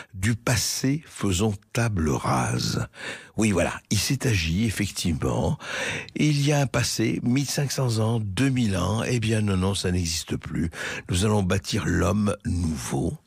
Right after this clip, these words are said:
Et voilà que l'on déboulonne les statues. Et Alain René avait écrit un titre, un film prémonitoire, Les statues meurent aussi. Et Dimitri Ghazali nous en parle aujourd'hui avec ce livre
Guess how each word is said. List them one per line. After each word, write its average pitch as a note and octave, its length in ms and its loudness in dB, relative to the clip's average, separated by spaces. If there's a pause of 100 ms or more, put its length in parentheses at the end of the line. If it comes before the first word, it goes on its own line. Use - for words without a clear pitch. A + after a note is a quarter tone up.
(480)
Et C#3 60 0
voilà C#3 320 2
que - 160 -4
l'on G2 260 2
déboulonne G2+ 800 0
les F#2 140 2
statues. G#2+ 480 -2
Et A2 100 2
Alain A#2+ 300 2
René A2+ 560 0 (800)
avait G2+ 160 0 (100)
écrit G#2+ 380 -2
un G2 100 0
titre, - 500 -4
un F#2+ 140 0
film F#2 240 -2
prémonitoire, F2+ 720 0
Les F2 100 0
statues - 460 -2
meurent D#2+ 240 0 (100)
aussi. - 360 -6 (580)
Et A2+ 80 0
Dimitri C#3+ 460 0
Ghazali B2+ 540 0
nous G#2 260 0
en F#2+ 100 0
parle E2 420 -2
aujourd'hui D#2+ 560 -4
avec F2+ 260 -2
ce - 120 -4
livre A2 520 0